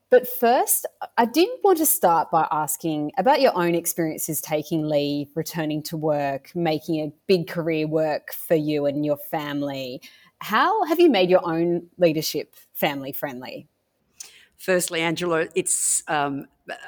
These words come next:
Speaker 2: a pleasure to be talking to you today, and I'm very happy to talk about my experiences. And I think, uh, that's one of the things that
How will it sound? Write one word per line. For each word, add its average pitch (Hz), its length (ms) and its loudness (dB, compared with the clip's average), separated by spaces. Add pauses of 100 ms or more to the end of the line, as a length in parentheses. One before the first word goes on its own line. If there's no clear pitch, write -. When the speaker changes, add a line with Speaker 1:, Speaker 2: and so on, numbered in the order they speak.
(120)
Speaker 2:
a 170 60 -12 (120)
pleasure 202 340 0
to 151 60 -2
be 147 140 -4
talking 165 340 -2
to 170 140 -4
you 160 100 -4
today, 156 460 0
and 147 80 -2
I'm 147 100 0
very 156 220 2
happy 151 260 -4
to 139 100 -10
talk 151 280 -6
about 147 360 -2
my 147 200 -2
experiences. 196 840 -2
And 151 100 2
I 147 120 2
think, 151 420 -4 (480)
uh, 143 280 0
that's 156 280 -4
one 151 140 0
of 135 80 -8
the 147 80 -4
things 151 460 -4
that 147 160 -2